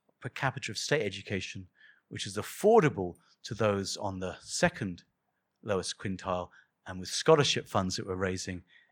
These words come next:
is affordable to those, um,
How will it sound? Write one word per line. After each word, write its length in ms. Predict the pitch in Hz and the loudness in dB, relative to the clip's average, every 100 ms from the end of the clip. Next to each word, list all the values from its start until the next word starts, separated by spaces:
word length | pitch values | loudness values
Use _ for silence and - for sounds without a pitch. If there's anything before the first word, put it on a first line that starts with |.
| - | -14
is 160 | 95 | -10
affordable 640 | 90 - 98 95 87 90 - _ _ - | -10 -4 -2 -2 -4 -8 -10 _ _ -12
to 140 | - | -8
those, 580 | 98 92 90 87 - - _ _ _ _ _ _ | -2 0 0 -4 -8 -8 _ _ _ _ _ _
um, 260 | 92 87 | -8 -6